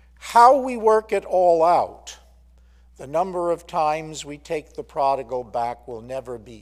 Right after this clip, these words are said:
easy to decide because, as Saint Paul rightly points out, now we see in a mirror dimly.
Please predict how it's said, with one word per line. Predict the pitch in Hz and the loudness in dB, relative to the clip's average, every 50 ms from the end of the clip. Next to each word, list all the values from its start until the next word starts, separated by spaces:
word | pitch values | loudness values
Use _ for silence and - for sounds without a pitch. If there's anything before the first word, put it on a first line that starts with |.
| 160 131 | -20 -18
easy | 113 113 110 101 - 123 110 101 - | -18 -16 -16 -16 -16 -16 -18 -20 -20
to | - - 113 98 | -20 -20 -20 -20
decide | 87 - 110 - - - - 127 123 120 113 113 110 107 98 87 | -20 -20 -16 -14 -12 -6 -4 -2 -2 -2 -4 -6 -10 -12 -16 -20
because, | - 113 - _ - 151 143 139 - - | -20 -20 -20 _ -10 -10 -8 -8 -10 -12
as | - 127 120 113 98 | -10 -10 -10 -10 -12
Saint | - - - 127 110 110 - | -14 -14 -14 -16 -18 -18 -20
Paul | - - 135 131 123 120 110 | -12 -6 -2 -2 -2 -2 -2
rightly | 107 113 120 123 120 - - 127 113 | -2 -4 -4 -4 -6 -12 -18 -18 -18
points | 104 _ - - 113 101 95 98 - - - | -18 _ -20 -18 -18 -18 -18 -20 -20 -18 -14
out, | - 127 113 98 101 101 - - _ _ _ _ _ _ _ _ - | -10 -10 -10 -10 -12 -16 -20 -20 _ _ _ _ _ _ _ _ -18
now | 127 120 131 135 143 151 147 139 139 131 131 - - - | -10 -4 -2 0 2 2 2 2 0 -2 -6 -10 -16 -18
we | - 143 127 123 | -16 -14 -14 -12
see | - - - 135 123 117 | -12 -14 -12 -12 -12 -12
in | 113 107 113 | -12 -12 -12
a | 110 | -14
mirror | 107 107 110 110 110 107 104 107 104 104 | -16 -14 -14 -12 -12 -10 -10 -10 -10 -12
dimly. | 92 85 104 113 110 107 101 92 90 98 98 104 - - 147 | -14 -14 -14 -14 -14 -14 -16 -20 -18 -20 -20 -20 -20 -20 -20